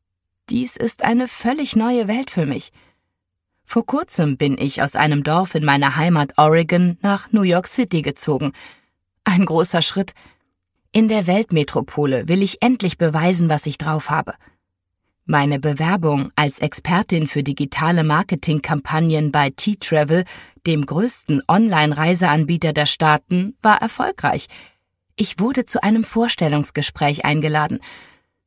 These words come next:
Das macht mich stolz und happy, denn die Konkurrenz ist in diesem Job riesig.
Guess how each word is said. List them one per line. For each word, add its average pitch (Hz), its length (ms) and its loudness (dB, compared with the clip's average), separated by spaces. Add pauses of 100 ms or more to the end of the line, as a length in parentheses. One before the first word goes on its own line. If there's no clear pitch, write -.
(160)
Das 233 260 0
macht 147 300 -2
mich 139 180 -2
stolz 185 480 2
und 131 240 -4
happy, 160 300 0 (500)
denn 165 140 4
die 156 100 0
Konkurrenz 151 680 0
ist - 260 -6
in 269 120 0
diesem 254 260 -2
Job 247 260 -4
riesig. - 460 -6